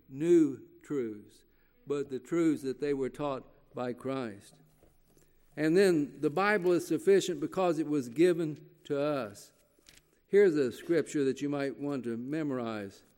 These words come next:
because it's a very important scripture, and that's in Deuteronomy twenty-nine twenty-nine. Listen to this statement. "The secret things belong unto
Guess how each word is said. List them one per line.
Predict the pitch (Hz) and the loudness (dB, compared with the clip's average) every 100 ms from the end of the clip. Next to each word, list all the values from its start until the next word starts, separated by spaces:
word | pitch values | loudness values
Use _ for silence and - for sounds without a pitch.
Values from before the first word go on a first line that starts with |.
| _ _ _ _ _ _ - | _ _ _ _ _ _ -16
because | 117 139 135 127 - 113 - _ _ _ _ _ _ _ | -10 -4 -2 -4 -6 -16 -20 _ _ _ _ _ _ _
it's | 147 120 | -12 -6
a | |
very | 131 156 147 | -2 0 0
important | 131 - 165 151 113 107 113 | -4 -4 -2 -2 -6 -12 -16
scripture, | - 160 - - 98 - _ _ _ _ - | -6 -4 -4 -8 -16 -18 _ _ _ _ -12
and | 123 | -6
that's | 139 135 - - _ _ _ _ _ _ | -4 -4 -8 -20 _ _ _ _ _ _
in | - 120 113 | -10 -6 0
Deuteronomy | 151 143 147 147 143 127 | 2 2 0 -2 -2 -4
twenty-nine | 117 156 156 147 147 147 151 139 | -4 -4 -2 0 -2 -4 -4 -6
twenty-nine. | - 151 147 143 147 139 113 98 - _ _ _ _ _ _ _ _ _ _ _ _ | -6 -4 -2 -2 -4 -4 -6 -10 -18 _ _ _ _ _ _ _ _ _ _ _ _
Listen | 135 151 151 127 | -4 -2 -2 -4
to | 117 | -4
this | 123 131 113 - - - _ _ | -2 -2 -4 -14 -20 -20 _ _
statement. | - 156 127 110 104 - - - _ _ _ | -8 -6 -4 -8 -16 -20 -20 -20 _ _ _
"The | 131 | -10
secret | - - 185 180 160 - - | -6 0 0 0 -6 -6 -8
things | 143 143 151 151 147 - _ | -8 -6 -6 -8 -12 -20 _
belong | - 135 131 147 151 156 147 | -6 -4 -4 -6 -6 -6 -6
unto | 151 139 139 127 | -8 -8 -8 -8